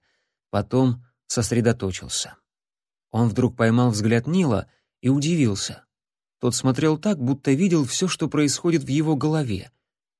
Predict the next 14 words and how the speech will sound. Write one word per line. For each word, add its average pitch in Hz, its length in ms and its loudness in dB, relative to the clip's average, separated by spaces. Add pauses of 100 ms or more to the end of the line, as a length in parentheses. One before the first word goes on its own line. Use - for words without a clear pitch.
(200)
В - 160 -20
том, 110 180 0
что 143 200 -4
касается 147 600 0
чувств, - 600 -4 (240)
нюх 127 340 2
у 175 80 2
этого 175 300 2
сопляка 165 560 0
был, 165 200 2
как 160 220 -4
у 160 80 -2
хищной 156 460 -2
птицы. - 640 -6